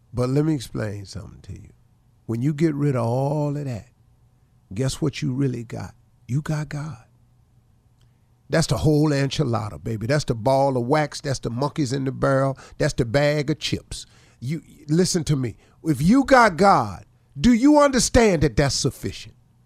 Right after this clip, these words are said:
That that's all you need? Can you feel me now?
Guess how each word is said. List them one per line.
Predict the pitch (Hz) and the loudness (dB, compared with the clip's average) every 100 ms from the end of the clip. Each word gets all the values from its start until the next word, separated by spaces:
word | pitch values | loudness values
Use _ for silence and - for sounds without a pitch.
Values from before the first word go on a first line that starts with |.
| _ _ _ - | _ _ _ -4
That | 175 175 | 0 2
that's | 202 226 | 4 8
all | 233 240 233 | 8 8 6
you | 233 | 4
need? | 214 156 101 - - _ _ _ _ | 2 2 -2 -14 -20 _ _ _ _
Can | - 202 | 2 4
you | 180 | 4
feel | - - 311 226 | 0 2 6 6
me | 127 | 2
now? | 101 90 | -6 -10